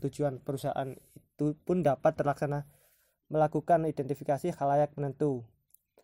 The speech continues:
Di sini sama dengan pihak-pihak stakeholder seperti pemerintah, komunitas, konsumen atau klien, yang terakhir dengan identitas corporate dan bank. Kemudian,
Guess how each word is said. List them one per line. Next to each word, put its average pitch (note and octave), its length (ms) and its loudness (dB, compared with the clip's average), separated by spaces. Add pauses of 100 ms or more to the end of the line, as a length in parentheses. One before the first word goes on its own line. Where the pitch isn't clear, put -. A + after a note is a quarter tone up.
(300)
Di C#3+ 80 -6
sini F#3+ 500 0 (460)
sama D#3+ 320 2
dengan D3 240 0
pihak-pihak D3 480 2
stakeholder D3 560 0
seperti D3+ 320 -2
pemerintah, D3 800 2 (840)
komunitas, D3 880 2 (220)
konsumen D3 680 -2
atau - 160 -4
klien, D#3+ 480 0 (640)
yang C#3+ 120 -8
terakhir D3 340 -2
dengan C#3 260 -2
identitas C#3+ 560 -2
corporate D3 480 0 (160)
dan A#2+ 220 -10
bank. A#2 260 -4 (2250)
Kemudian, G3 580 6